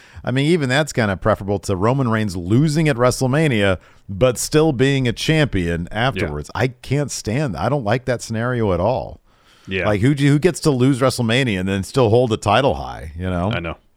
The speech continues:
Speaker 2: I know.
Speaker 1: Not into it. It's like,
Speaker 2: Yeah.
Speaker 1: man, Cody Rhodes just beat the Undisputed Championship.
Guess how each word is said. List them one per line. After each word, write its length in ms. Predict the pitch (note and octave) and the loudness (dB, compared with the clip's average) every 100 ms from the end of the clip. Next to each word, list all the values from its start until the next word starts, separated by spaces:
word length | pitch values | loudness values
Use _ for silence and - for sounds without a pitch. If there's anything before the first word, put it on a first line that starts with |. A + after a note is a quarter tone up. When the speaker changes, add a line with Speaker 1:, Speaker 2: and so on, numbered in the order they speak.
| _ - | _ -12
Speaker 2:
I 80 | F2 | -8
know. 160 | D#2+ - - | -8 -12 -8
Speaker 1:
Not 240 | A2 A2 | -4 -2
into 340 | A2+ A#2 D#2 C2+ | -2 -4 -6 -12
it. 140 | - - | -14 -6
It's 220 | G#2 G2 | -4 0
like, 120 | A2+ G2 | 0 4
Speaker 2:
Yeah. 200 | A#2 G#2 | 4 4
Speaker 1:
man, 100 | D#2 | 2
Cody 300 | A2+ B2 B2 | 0 2 4
Rhodes 280 | A#2 B2 G2+ | 4 2 -2
just 200 | E2 D#2+ | -6 -4
beat 200 | A2 F2+ | -4 -2
the 120 | F#2 | -2
Undisputed 420 | G#2+ - G#2 F2+ | -2 -2 -4 -2
Championship. 440 | B2 B2 F#2+ D2+ | -2 -4 -4 -6